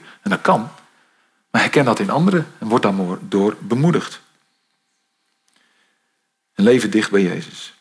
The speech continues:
Ik wil afronden met, ehm, drie praktische dingen waar we hiermee aan de gang kunnen in ons eigen leven. Om, ja, die tijd goed te kunnen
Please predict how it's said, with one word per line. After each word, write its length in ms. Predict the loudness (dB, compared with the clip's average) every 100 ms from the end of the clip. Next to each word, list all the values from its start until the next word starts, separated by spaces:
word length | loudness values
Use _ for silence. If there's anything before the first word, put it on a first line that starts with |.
| _ _ _ _ _ _
Ik 100 | 0
wil 140 | 2
afronden 380 | 2 2 2 2
met, 240 | 0 0
ehm, 200 | 0 0 -2 -8 _ 2
drie 340 | 2 2 -2 -8
praktische 520 | 0 2 2 -2 -2 0
dingen 260 | 2 2
waar 180 | 4 4
we 160 | 2 -2 -10 _ _
hiermee 420 | 0 4 4 4
aan 80 | 2
de 80 | 0
gang 260 | 0 2
kunnen 320 | 4 4 4 0
in 140 | -6
ons 120 | -4 2
eigen 320 | 2 4 4
leven. 420 | 2 2 2 -2 -6 -20 -20 _ _ _ _ _ _ _ _ -2
Om, 380 | 2 2 0 -8 _ _ _ _ _ _ _ _ _
ja, 220 | -4 -2 0
die 160 | 0
tijd 380 | 2 4 2 -2 -16 _ _ _ _ _ _ _ _ _
goed 340 | -8 2 2 2
te 80 | 0
kunnen 340 | 0 0 -6